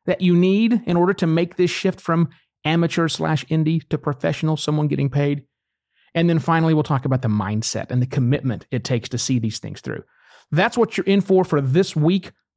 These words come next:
on Podcast Pontifications. It's all designed to make podcasting better. We want you to take what you have learned, making your show, making your shows right now, and help you take that, you, right now, you,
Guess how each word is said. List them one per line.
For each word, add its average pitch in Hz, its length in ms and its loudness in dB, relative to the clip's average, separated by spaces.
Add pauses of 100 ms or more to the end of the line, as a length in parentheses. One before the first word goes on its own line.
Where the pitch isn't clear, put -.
on 151 180 0
Podcast 165 520 -2
Pontifications. 165 760 -2
It's 190 220 2
all 311 220 4
designed 180 420 2
to 190 80 2
make 180 320 2
podcasting 208 640 0
better. 190 340 2 (440)
We 160 100 -4
want 185 160 0
you 202 60 2
to 160 60 2
take 214 320 0
what 160 220 2
you 160 140 2
have 123 200 -2
learned, 202 440 2 (340)
making 175 380 2
your 170 160 4
show, 185 360 2
making 175 320 0
your 160 100 0
shows 147 360 0
right 160 240 0
now, 156 320 -2 (380)
and 117 160 -2
help 160 220 -2
you 139 100 2
take 143 320 0 (320)
that, 160 340 0 (120)
you, 175 400 2 (260)
right 226 160 0
now, 220 180 2
you, 147 500 4